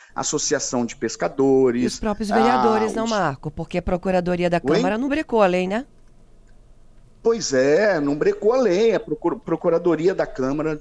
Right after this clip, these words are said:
Speaker 1: de Vereadores, a procura-, a Procuradoria da, do município, todo mundo tem que ser ouvido, porque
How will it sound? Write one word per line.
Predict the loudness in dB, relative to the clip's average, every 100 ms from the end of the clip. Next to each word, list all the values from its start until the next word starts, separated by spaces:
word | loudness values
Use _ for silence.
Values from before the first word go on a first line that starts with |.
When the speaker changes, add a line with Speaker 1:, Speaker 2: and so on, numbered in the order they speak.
| -12 -8
Speaker 1:
de | -2
Vereadores, | 0 0 0 2 2
a | -2
procura-, | 0 -2 0 -2
a | 0 -4
Procuradoria | -6 -6 -6 -2 0 0 0
da, | -2
do | -2 -8
município, | -6 -8 -8 -4 -4 -4 -10 -10 -20 -20 -20 -10 -2
todo | 0 2
mundo | 0 0
tem | -4
que | -4
ser | -2
ouvido, | -2 0 0 0 0
porque | -4 -6 0 0